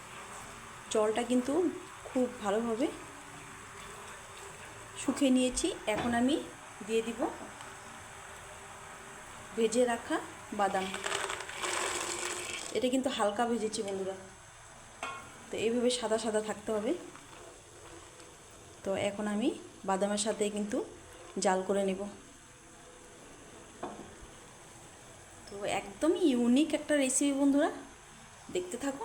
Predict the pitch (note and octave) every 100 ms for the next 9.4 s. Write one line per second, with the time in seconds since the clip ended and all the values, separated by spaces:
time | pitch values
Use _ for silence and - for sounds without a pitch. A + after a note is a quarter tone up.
0 | A4 C#4+ C4+ C#4 C#4 B3+ C4 C4 A#3 A3
1 | B3 A#3+ B3 A#3+ A#3+ A3+ C#4 D#4+ G3+ F#3
2 | - - A3+ A3 A3 A#3 A3 G#3 A3 B3
3 | B3+ B3 B3 A#3+ B3 B3+ - - - -
4 | - - - - - - - - _ _
5 | _ - C#4 C4+ B3+ B3 B3 A#3+ C4 -
6 | A#3 B3 C4 B3+ B3 B3 A#3+ F4 B4 B3
7 | G#3+ G#3 G3 - - - - - - -
8 | - - - - - - _ _ _ -
9 | C#4+ F#4 A#3+